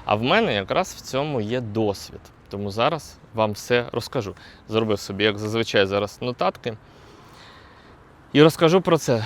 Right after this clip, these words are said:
Зараз я знаходжусь на Мадейрі. Тут я живу вже три місяці. Може, буду жити четвертий, трошки більше, подивимось.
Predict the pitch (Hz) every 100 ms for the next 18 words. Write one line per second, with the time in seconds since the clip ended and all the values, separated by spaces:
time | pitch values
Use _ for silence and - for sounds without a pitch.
0 | 117 143 156 214 180 175 156 165 - 185
1 | 156 160 - 156 156 151 - - 147 160
2 | 143 131 123 165 196 - - - - -
3 | - - 160 151 143 123 139 139 123 123
4 | 120 117 - - 151 135 107 101 - -
5 | - 175 165 - - 113 110 104 104 107
6 | 107 107 110 104 - 120 175 185 - 135
7 | 120 131 123 - 135 160 190 - 117 143
8 | 123 90 90 -